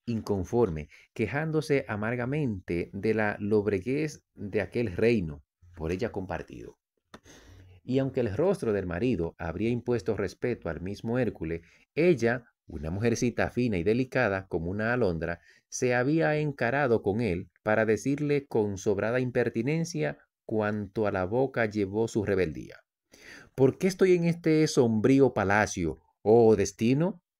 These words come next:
gemía sin importarle nada las arrugas que se multiplicaban en la frente de Plutón.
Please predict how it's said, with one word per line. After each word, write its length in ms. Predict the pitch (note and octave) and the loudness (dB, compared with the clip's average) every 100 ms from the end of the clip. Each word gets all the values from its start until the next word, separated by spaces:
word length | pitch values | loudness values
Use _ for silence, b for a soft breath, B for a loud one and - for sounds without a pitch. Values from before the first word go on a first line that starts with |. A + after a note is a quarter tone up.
| _ b b b _ | _ b b b _
gemía 600 | A#2+ A#2+ F3 F3 G#2+ G2+ | -2 0 2 2 0 -2
sin 220 | - A2 | -2 -2
importarle 720 | A2 A2 G2+ - A#2 C3 C3+ | -2 -2 -2 -2 -2 0 -2
nada 580 | A2+ B2+ C#3 G2 F2 F2 | -2 -2 -2 -2 -2 -4
las 320 | G2 G2 F#2+ - | -4 -4 -4 -6
arrugas 480 | F2+ A2 B2+ A#2+ - | -4 -2 0 -2 -4
que 120 | A2+ | -4
se 120 | A2 | -2
multiplicaban 800 | G2+ G2 G#2+ G#2 G2 B2+ C#3+ D#3+ | -4 -2 -4 -4 -4 -2 -2 0
en 120 | C#3+ | -2
la 120 | A2+ F#2+ | -2 -4
frente 380 | G2 G#2+ G#2+ G#2+ | 0 -2 0 0
de 120 | G2+ | 0
Plutón. 560 | F2+ D#2 E2 B1 A#1 | -2 -6 -6 -10 -14